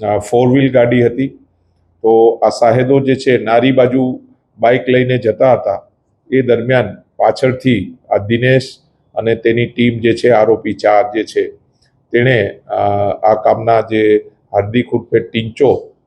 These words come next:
અ, ટુ વ્હીલરમાં હતા, તેને પાછળથી, અ, જે છે તેની ફોર વ્હીલ ભટકાડી, તેમાં આ જે ટીંચો ત્યાં પડી ગયેલા અને તેને, અ, ઈજા, ગંભીર ઈજા થયેલી હતી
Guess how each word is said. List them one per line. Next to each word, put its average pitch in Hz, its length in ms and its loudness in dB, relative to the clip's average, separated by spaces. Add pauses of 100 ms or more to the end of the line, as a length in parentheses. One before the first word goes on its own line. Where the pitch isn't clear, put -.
(120)
અ, 110 100 0
ટુ 117 320 -2
વ્હીલરમાં 117 420 0
હતા, 110 320 2 (120)
તેને 107 160 -4
પાછળથી, 113 840 -4 (340)
અ, 104 320 4 (140)
જે 104 120 0
છે 101 540 2
તેની 104 520 -6
ફોર 113 340 0
વ્હીલ 120 260 -2
ભટકાડી, 120 480 0 (640)
તેમાં 110 400 0
આ 110 260 4
જે 107 340 0
ટીંચો 110 500 -2
ત્યાં 107 480 0
પડી 110 200 -2
ગયેલા 120 300 2 (920)
અને 120 260 0
તેને, 110 520 0 (320)
અ, 107 60 -2 (840)
ઈજા, 123 280 2
ગંભીર 120 560 -2
ઈજા 120 260 0
થયેલી 120 420 0
હતી 131 280 -8